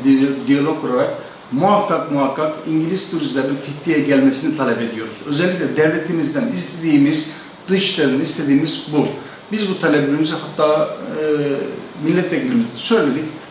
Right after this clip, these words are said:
Eğer bu olduktan sonra bizim esnafımız çalışır zaten. Kendi zorluklar, hepimizin zorlukları.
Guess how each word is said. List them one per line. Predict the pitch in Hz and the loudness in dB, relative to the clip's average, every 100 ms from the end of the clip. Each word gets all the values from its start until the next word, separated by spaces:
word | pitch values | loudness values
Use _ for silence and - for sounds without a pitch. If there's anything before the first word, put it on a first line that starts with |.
| - | -2
Eğer | 190 - - | 0 4 6
bu | |
olduktan | 135 - 202 185 | 4 2 0 0
sonra | 165 - | 0 0
bizim | 294 277 | 2 2
esnafımız | 247 - 196 180 - | 2 4 2 2 0
çalışır | 208 208 170 | 0 0 0
zaten. | 170 143 143 143 | 0 0 -2 -2
Kendi | 233 196 180 - | -2 -2 -2 2
zorluklar, | 226 240 226 233 226 | 4 6 4 2 4
hepimizin | 226 220 175 | 4 2 -2
zorlukları. | 160 151 117 - | -2 -2 -2 -8